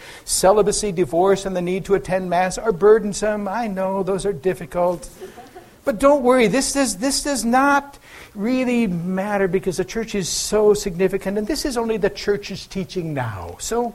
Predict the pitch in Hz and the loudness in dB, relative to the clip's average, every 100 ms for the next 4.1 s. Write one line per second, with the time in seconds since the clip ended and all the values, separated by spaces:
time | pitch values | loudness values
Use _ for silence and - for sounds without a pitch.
0 | - - 302 302 262 180 180 180 190 180 | -6 -8 -4 -4 -4 -2 2 2 4 2
1 | 185 175 - - - - - 233 226 226 | 2 0 -2 -10 -14 -20 -12 -2 0 2
2 | 226 - 294 277 214 131 247 226 - 196 | 0 0 2 2 0 2 4 4 2 0
3 | 160 135 135 120 - 127 80 - - - | 0 0 0 -2 -2 -4 -4 -12 -18 -18
4 | - | -20